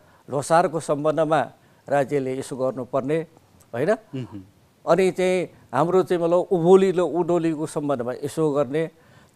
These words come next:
Speaker 1: थारूहरूको माघीको विषयमा यसो गर्ने, होइन?
Speaker 2: मह्म।
Speaker 1: अनि नेपाल सम्बतको विषयमा यसो गर्ने, छठको विषयमा यसो र चाहिँ हाम्रो चाहिँ तिजको विषयमा यसो गर्ने भन्ने एउटा क्लियर कट चाहिँ पोलिसी हुनु पर्यो नि त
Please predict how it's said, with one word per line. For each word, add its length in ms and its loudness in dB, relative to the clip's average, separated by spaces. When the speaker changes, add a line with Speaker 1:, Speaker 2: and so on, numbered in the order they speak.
Speaker 1:
थारूहरूको 580 6
माघीको 520 2
विषयमा 400 -8
यसो 360 -4
गर्ने, 380 0
होइन? 160 0
Speaker 2:
मह्म। 440 -6
Speaker 1:
अनि 160 4
नेपाल 400 8
सम्बतको 440 -2
विषयमा 380 -4
यसो 300 -4
गर्ने, 400 -2
छठको 380 2
विषयमा 460 -2
यसो 500 -4
र 260 8
चाहिँ 260 2
हाम्रो 360 4
चाहिँ 220 -2
तिजको 400 -4
विषयमा 380 -6
यसो 260 -6
गर्ने 300 -2
भन्ने 360 -4
एउटा 200 8
क्लियर 540 6
कट 260 4
चाहिँ 240 4
पोलिसी 360 0
हुनु 240 -8
पर्यो 260 -8
नि 60 -12
त 80 -12